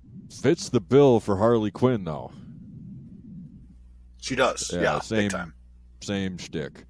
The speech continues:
Speaker 2: Yeah.
Speaker 1: So Crowbar's in the back with Daphne, and then Funk blindsides him with the fire extinguisher,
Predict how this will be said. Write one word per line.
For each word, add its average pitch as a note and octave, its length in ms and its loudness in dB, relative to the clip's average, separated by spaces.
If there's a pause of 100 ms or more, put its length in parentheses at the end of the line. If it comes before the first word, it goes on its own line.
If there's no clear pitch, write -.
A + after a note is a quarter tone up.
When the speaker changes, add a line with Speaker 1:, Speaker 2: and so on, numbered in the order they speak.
(1400)
Speaker 2:
Yeah. - 80 -14
Speaker 1:
So F#2+ 160 -6
Crowbar's F3 520 6
in B2+ 80 2
the A2 60 2
back A2+ 300 6
with - 100 -10
Daphne, A2 580 2 (1400)
and E2 160 -6
then F2+ 160 -2
Funk C3+ 360 2
blindsides A2 760 0
him G2 80 -6
with F#2+ 120 -4
the F#2+ 100 -4
fire C3+ 320 2
extinguisher, G2 760 -4